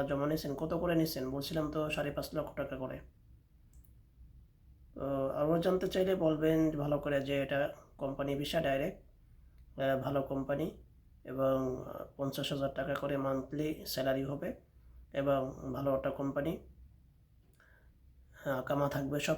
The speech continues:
কিছু থাকবে, কোনো সমস্যা নেই, ঠিক আছে? তবে এটা যে কেউ না জানতে পারে, এটা আপনি আমার মধ্যে থাকবে, যেহেতু আপনার সাথে ব্যবসা করি অনেক দিন ধরে। আহ, আপনারা আমার মধ্যে এটা সিক্রেট থাকবে, ঠিক আছে?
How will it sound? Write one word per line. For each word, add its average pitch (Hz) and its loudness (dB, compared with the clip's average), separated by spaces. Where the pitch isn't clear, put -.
কিছু 156 -2
থাকবে, 143 -2
কোনো 139 -2
সমস্যা 131 -2
নেই, 127 -2
ঠিক 147 -6
আছে? - -4
তবে 143 2
এটা 139 -4
যে 147 0
কেউ 147 -2
না 139 2
জানতে 135 0
পারে, 151 0
এটা 135 0
আপনি 143 -2
আমার 135 2
মধ্যে 131 -4
থাকবে, 143 -4
যেহেতু 139 -4
আপনার 135 -2
সাথে 139 -6
ব্যবসা 135 -2
করি 139 -2
অনেক 139 0
দিন 135 0
ধরে। 135 0
আহ, - -10
আপনারা 131 4
আমার 139 2
মধ্যে 135 -2
এটা 131 0
সিক্রেট 143 -6
থাকবে, 127 -6
ঠিক 151 -10
আছে? 175 -4